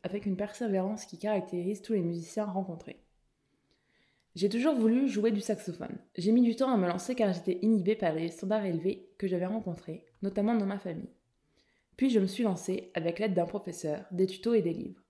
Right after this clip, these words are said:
À la fin de mes études, je savais que je voulais en faire mon métier. J'ai composé ensuite mes chansons, avant de jouer avec un ami puis en groupe. J'ai dû dépasser toutes mes peurs.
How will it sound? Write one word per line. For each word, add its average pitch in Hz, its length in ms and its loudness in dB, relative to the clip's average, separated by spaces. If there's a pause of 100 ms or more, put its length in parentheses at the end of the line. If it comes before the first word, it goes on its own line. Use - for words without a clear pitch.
(540)
À 190 80 2
la 185 80 4
fin 254 160 0
de 254 40 6
mes 196 180 6
études, 214 520 -2
je 185 80 -2
savais 214 260 2
que 220 120 0
je 165 80 -2
voulais 180 160 0
en 175 80 -4
faire 202 160 -2
mon 175 120 -2
métier. - 440 -10 (640)
J'ai 196 140 0
composé 233 360 -2
ensuite 233 280 -2
mes 180 80 -2
chansons, 185 420 -6 (160)
avant 196 220 2
de 202 80 4
jouer 196 160 2
avec 170 200 0
un 165 120 -2
ami 180 220 -2
puis - 160 -8
en 156 100 -4
groupe. - 260 -16 (460)
J'ai 202 100 -2
dû 196 120 2
dépasser 196 400 2
toutes 226 160 -8
mes 196 160 0
peurs. - 340 -14